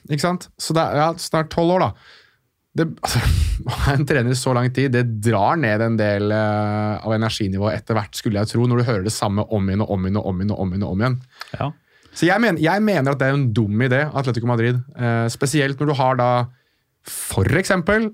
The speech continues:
Speaker 1: Marcelo Gallardo som er der ute, som jeg tror kunne ha kommet med noen nye ideer til det laget her.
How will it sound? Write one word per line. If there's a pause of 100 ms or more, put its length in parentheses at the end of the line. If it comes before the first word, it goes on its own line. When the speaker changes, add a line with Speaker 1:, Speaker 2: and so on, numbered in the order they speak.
Speaker 1:
Marcelo
Gallardo
som
er
der
ute, (160)
som
jeg
tror
kunne (100)
ha
kommet
med
noen
nye
ideer
til
det
laget
her.